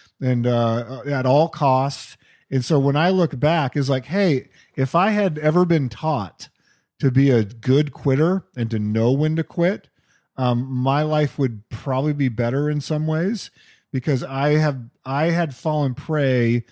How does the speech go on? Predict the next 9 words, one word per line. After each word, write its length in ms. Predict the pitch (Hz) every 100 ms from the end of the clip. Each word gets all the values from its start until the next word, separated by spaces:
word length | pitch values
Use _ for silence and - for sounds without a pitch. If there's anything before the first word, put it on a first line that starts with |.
| _ _
to 120 | - 131
the 140 | 123
bias 640 | 107 120 131 135 113 -
of, 640 | - 123 110 104 101 92 - _ _ _ _
you 140 | 120 117
know, 120 | 104
winners 480 | 101 123 127 123 123
never 240 | 123 107
quit. 340 | - 139 98